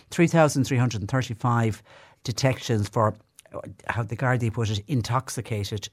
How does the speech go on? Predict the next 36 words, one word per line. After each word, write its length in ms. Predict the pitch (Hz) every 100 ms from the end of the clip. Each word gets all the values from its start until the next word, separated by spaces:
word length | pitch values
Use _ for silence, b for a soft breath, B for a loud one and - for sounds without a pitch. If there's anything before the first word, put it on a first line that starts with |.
| -
driving. 520 | - 120 117 110 98 - _ _ _ _ _ _ -
It's 180 | 104 -
marginally 340 | 117 107 107
down 240 | 113 113 104
the 80 |
same 260 | 98 107 98
period 380 | 113 107 104 - B B B
last 300 | 120 113 -
year, 60 | 110
but 80 |
that's 180 | 110 113
so 160 | 131 117
far 300 | - 117 104
this 320 | 104 - -
year. 80 | 101
That's 200 | - -
still, 280 | - 208 - - B B B
I, 140 | 254 285 -
I 100 | 262
thought 380 | - - 220 175
we 80 |
had 180 | 156 147
moved 380 | 160 156 135 135
so 340 | - 175 165
far 300 | 147 147 127
away 240 | 120 123 117
from 180 | - 104
drink 200 | 110 104
driving. 360 | 110 107 104
I 160 | - 170
thought 240 | 170 135
it 40 | 110
was 100 | 107
just 240 | 117 -
such 280 | 160 - -
a, 200 | 135